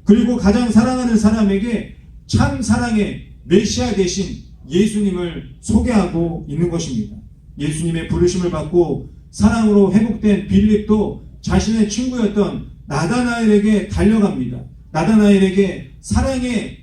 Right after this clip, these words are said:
메시아 예수님을 전하고 있습니다. 이 제자들이 하나같이 보여주는 반응이 무엇입니까? 예수님의 사랑을 전하고 있는 것입니다.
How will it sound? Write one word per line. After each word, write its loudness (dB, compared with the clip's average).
메시아 -2
예수님을 0
전하고 0
있습니다. -4
이 2
제자들이 2
하나같이 -2
보여주는 2
반응이 2
무엇입니까? 0
예수님의 2
사랑을 -2
전하고 -8
있는 -2
것입니다. -6